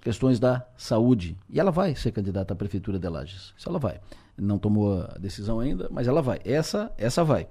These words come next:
<laughs> Essa vai. Falando, eh, em essa vai, porque tem também outros secretários que podem também deixar o cargo para, eh, confirmar a candidatura. Tem o,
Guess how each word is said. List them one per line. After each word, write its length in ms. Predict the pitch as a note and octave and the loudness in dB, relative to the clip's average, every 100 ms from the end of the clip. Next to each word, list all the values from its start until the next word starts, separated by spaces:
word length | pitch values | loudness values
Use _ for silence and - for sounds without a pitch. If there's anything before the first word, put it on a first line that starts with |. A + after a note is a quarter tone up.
| - - - - | -16 -20 -10 -6
<laughs> 420 | E3+ - - - - - | -6 -6 -8 -10 -10 -8
Essa 220 | F2 G2 | -4 -2
vai. 140 | G2+ - | -2 0
Falando, 440 | C3 D#3 E3+ E3 - - - | 2 4 2 0 -4 -12 -4
eh, 180 | A2 G2+ | -2 2
em 160 | A#2 | 2
essa 200 | G#2+ B2 | 2 2
vai, 200 | A#2+ D#3+ | 4 4
porque 320 | D3 A#2+ A2 C3 | 2 -4 0 2
tem 240 | C#3+ C3+ | 6 4
também 300 | C#3 C3 C3 | 4 4 6
outros 180 | B2+ - | 6 2
secretários 560 | D#3 E3 C#3+ A#2+ C3 | 0 2 4 4 2
que 240 | - D3 D#3 | -2 -2 -4
podem 540 | - A#2+ A#2 C#3 F3 - - | 0 0 2 0 -2 -10 -6
também 340 | G2+ G#2 B2+ - - | -2 0 -2 -6 -6
deixar 280 | G#2+ - A#2 | -4 0 0
o 60 | A2 | 2
cargo 340 | A2+ A#2 A#2+ | 2 2 0
para, 540 | B2+ B2+ C3 B2+ A#2 - - - - - | 2 4 4 2 -2 -2 -4 -4 -10 -12
eh, 360 | - G#2 G2+ F2+ | -4 0 0 -2
confirmar 360 | - B2 A#2+ B2+ | 0 2 4 4
a 20 | |
candidatura. 540 | C3 C3+ C3 D3+ C3+ F#2 | 4 4 6 6 6 4
Tem 100 | |
o, 60 | F2 | -4